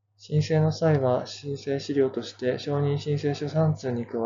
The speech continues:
え、資料概要や添付資料等を提出する必要があります。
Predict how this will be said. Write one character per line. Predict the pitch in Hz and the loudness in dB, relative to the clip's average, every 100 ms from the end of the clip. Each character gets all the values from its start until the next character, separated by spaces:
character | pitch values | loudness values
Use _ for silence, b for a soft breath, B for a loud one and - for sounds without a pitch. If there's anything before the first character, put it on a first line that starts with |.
| 120 | 0
え、 | - | 0
資 | - - | -4 -2
料 | 139 139 | 2 4
概 | 147 139 | 2 2
要 | 120 | 2
や | 123 127 | 2 2
添 | - 143 143 | 0 -4 -6
付 | - | -8
資 | 147 | -2
料 | 139 127 | 0 2
等 | 143 131 | 2 2
を | 123 | 2
提 | 117 123 | 0 -2
出 | |
す | - - 123 | -8 -14 -8
る | 120 | -8
必 | 120 - | -6 -4
要 | 117 | -4
が | 120 123 | 0 0
あ | |
り | 117 | -2
ま | 110 113 | -6 -8
す。 | 110 - | -10 -18